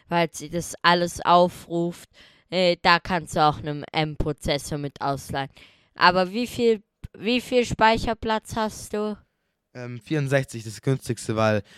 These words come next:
Speaker 2: ich brauch nicht mehr. Ich hab bei meinem, bei meinem, bei meinem alten iPad
Speaker 1: Da dran schreibst du locker zwei Jahre, bis das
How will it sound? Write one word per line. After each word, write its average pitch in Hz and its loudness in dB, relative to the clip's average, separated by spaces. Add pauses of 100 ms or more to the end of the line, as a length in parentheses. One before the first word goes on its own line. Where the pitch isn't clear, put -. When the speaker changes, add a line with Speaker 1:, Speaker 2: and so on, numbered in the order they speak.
(100)
Speaker 2:
ich - -8
brauch 180 6
nicht 139 -2
mehr. 127 -4
Ich 135 -6
hab 151 -4
bei 143 -2
meinem, 135 -12
bei 139 -2
meinem, 139 -4
bei 139 -2
meinem 139 -4
alten 151 -4
iPad 143 -6 (320)
Speaker 1:
Da 151 4
dran 151 0
schreibst - 0
du 160 0
locker 147 2
zwei 139 -2
Jahre, 139 -4 (440)
bis 175 0
das 175 -4